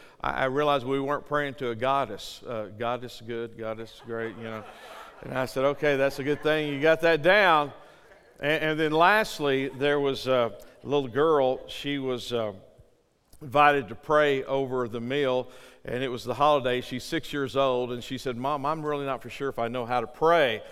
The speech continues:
And, uh, Mom said, "Well, just pray what you hear Mom pray." And so she prayed this, "Lord, why on earth did I invite all these people over to dinner?" <laughs>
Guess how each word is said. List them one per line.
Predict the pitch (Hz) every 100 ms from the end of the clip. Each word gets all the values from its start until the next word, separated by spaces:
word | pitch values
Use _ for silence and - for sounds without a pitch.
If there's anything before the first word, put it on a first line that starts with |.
| - - - -
And, | 135 131 131
uh, | 127 127 127
Mom | 135 147 139
said, | 143
"Well, | 135 127
just | 170 - -
pray | - 131 131 175 214
what | 165 139 160 165
you | 175
hear | 170 185
Mom | 151 175 226 180 123
pray." | 143 123 110 98 - - - -
And | - 123
so | - 135
she | - 143
prayed | - 151 151 123
this, | 147 151 135 -
"Lord, | 131 143 151 123
why | 147 160
on | 151 147
earth | 147 139
did | 135
I | 127 127
invite | 123 131 131
all | 131 135
these | 135
people | - 151 139 123 123
over | 123 117
to | 113
dinner?" | 120 147 123 117
<laughs> | -